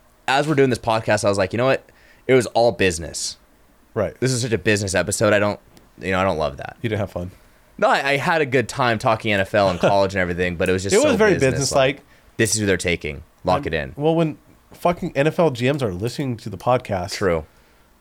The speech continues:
Speaker 2: we have to give them everything, you know?
Speaker 1: True.
Speaker 2: Not
Speaker 1: I, I wanna see if we can some, maybe get an interview at the draft.
Speaker 2: I
Speaker 1: Talk to somebody.
Speaker 2: Yeah, we're, we'll, we'll work on getting some kind of interview for
Speaker 1: I
Speaker 2: you
Speaker 1: think that'd be
Speaker 2: guys.
Speaker 1: fucking awesome.
Speaker 2: Yeah, like, like you said, we're heading out.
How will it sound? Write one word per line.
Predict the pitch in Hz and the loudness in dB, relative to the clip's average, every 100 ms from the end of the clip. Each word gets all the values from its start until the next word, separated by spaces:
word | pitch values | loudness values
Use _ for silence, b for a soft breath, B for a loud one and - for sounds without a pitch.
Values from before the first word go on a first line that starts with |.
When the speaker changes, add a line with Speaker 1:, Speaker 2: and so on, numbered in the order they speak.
| _ | _
Speaker 2:
we | 120 | -2
have | 131 151 | -2 -2
to | 101 | -6
give | 131 135 | -4 -2
them | 110 - | -4 -2
everything, | 117 117 98 85 - _ _ - - | -2 -2 -4 -8 -16 _ _ -20 -14
you | 95 | -8
know? | 90 | -4
Speaker 1:
True. | 87 82 - - | -4 -4 -8 -4
Speaker 2:
Not | 107 180 - | -2 0 0
Speaker 1:
I, | 127 | 0
I | 190 | 2
wanna | 180 160 | 2 2
see | - - 127 | 0 0 0
if | 110 | 0
we | 107 | -2
can | 98 90 | -4 -4
some, | - 110 98 - | -2 -2 -2 -6
maybe | 107 101 98 | -2 0 2
get | 92 | 0
an | 71 | 0
interview | 82 78 78 | -4 -4 -4
at | 73 | -6
the | 73 | -6
draft. | 76 71 - - _ _ _ b b b b b b _ _ | -4 -4 -8 -20 _ _ _ b b b b b b _ _
Speaker 2:
I | 117 | 0
Speaker 1:
Talk | 98 - | 0 -2
to | 90 | -4
somebody. | 87 78 107 | -2 -2 2
Speaker 2:
Yeah, | 147 104 113 | 2 2 0
we're, | 139 151 | 0 2
we'll, | 156 165 | 2 2
we'll | 147 185 202 | 2 4 4
work | 175 180 165 | 2 2 0
on | 135 | 2
getting | 143 127 | 0 0
some | - 135 | -2 0
kind | 135 | 2
of | 120 | 2
interview | 117 113 107 | 2 2 0
for | 101 | 2
Speaker 1:
I | |
Speaker 2:
you | 104 | 2
Speaker 1:
think | 104 | 2
that'd | 95 | 0
be | 85 | -2
Speaker 2:
guys. | - | -6
Speaker 1:
fucking | 78 73 | -10 -10
awesome. | 76 - 80 - _ 120 | -12 -14 -20 -20 _ 0
Speaker 2:
Yeah, | 110 | 2
like, | 104 101 101 - | 2 0 -2 -8
like | - 131 127 | -2 0 0
you | 127 | -2
said, | 139 117 | 0 2
we're | 123 123 | 2 2
heading | 135 127 | 2 2
out. | 123 123 120 | 4 2 0